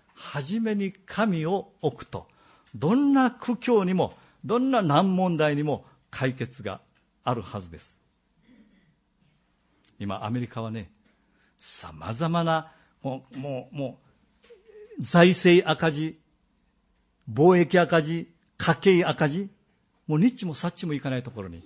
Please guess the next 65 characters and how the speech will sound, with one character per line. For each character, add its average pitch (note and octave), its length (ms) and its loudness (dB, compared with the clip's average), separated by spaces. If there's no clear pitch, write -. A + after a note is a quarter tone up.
今 G2+ 240 -10
来 - 140 -20
て - 80 -14
い F#2+ 60 -12
る E2+ 80 -18
ん F#2+ 80 -20
で - 80 -20
す。 - 160 -20
そ G2 160 -12
ん A2+ 60 -6
な A2+ 100 -8
危 - 120 -20
機 - 60 -20
的 B2 180 -10
な A2 220 -8
状 A2+ 260 -6
況 G#2+ 220 -8
に A2 100 -6
あ A2 80 -12
っ - 60 -16
て、 - 160 -18
い A2 180 -10
ろ G2+ 140 -8
ん A#2+ 140 -4
な C3 160 -4
策 C3 440 -8
を D3+ 60 -6
講 C3 240 -6
じ A2 100 -10
て - 80 -16
い G2 40 -10
ま E2+ 80 -14
す。 - 160 -20
あ C#3 80 -6
の、 C3+ 160 -2
ス D#3+ 180 -6
イ F#3+ 60 -2
ス - 120 -12
か A#2 120 -6
ら G#2 100 -4
ね、 A2 220 -6
え G2 440 -12
ー、 F#3+ 80 -20
ミ D3+ 100 0
ラ E3+ 160 2
ー - 20 -2
さ A2+ 100 -6
ん G2 80 -8
と - 100 -12
い G2+ 60 -8
う、 G2 200 -8
あ G2+ 60 -8
の、 G#2+ 100 -6
奥 B2+ 120 -8
さ - 100 -10
ん G2 80 -8
が G2 80 -8
ミ A2 100 -6
ラ F#2+ 140 -6
ー - 20 -16
さ F#2+ 80 -14
ん F2 60 -12
で F2 80 -14
す - 120 -20
が、 A2+ 220 -8